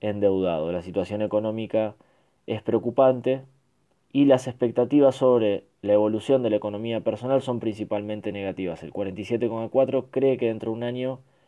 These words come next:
estará peor, y al consultar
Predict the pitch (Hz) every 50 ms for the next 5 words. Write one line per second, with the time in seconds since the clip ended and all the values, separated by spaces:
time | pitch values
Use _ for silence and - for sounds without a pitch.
0 | _ _ _ _ _ _ _ _ - 131 123 123 - - 135 127 120 - 131 131
1 | 135 131 127 131 - _ _ _ _ _ _ _ _ _ _ _ _ _ _ _
2 | _ _ _ _ _ _ _ _ _ _ _ _ _ _ - 147 156 151 - -
3 | 123 120 120 117 123 113 110 107 - 120 117 113 - 120 113 107 107